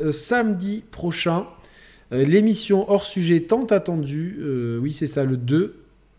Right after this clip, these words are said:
parce que là on est le vingt-sept, donc le deux, samedi deux, euh, sur le futur de l'automobile, une émission chère à Roman, euh, sera, euh,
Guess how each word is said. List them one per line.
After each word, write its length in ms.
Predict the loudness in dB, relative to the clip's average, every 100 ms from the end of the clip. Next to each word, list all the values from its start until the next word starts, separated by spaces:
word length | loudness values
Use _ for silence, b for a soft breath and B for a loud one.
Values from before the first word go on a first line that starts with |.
| _ _
parce 100 | -8
que 60 | 0
là 80 | 2
on 60 | 2
est 40 |
le 60 | -2
vingt-sept, 300 | -4 -6 -6
donc 180 | -6 -4
le 60 |
deux, 200 | -2 -2
samedi 300 | -2 -2 -2
deux, 200 | -2 -4 -6 B B B B
euh, 200 | -6 -4
sur 180 | -2 2
le 80 | 2
futur 400 | 0 -4 -2 0
de 60 | 2
l'automobile, 500 | 2 2 2 0 -2
une 80 |
émission 300 | -2 -2 -6
chère 240 | -4 0 2
à 40 |
Roman, 420 | 2 2 2 0 -4 -6
euh, 80 |
sera, 500 | -8 -4 -2 2 4 4
euh, 500 | 2 -2 -4 -4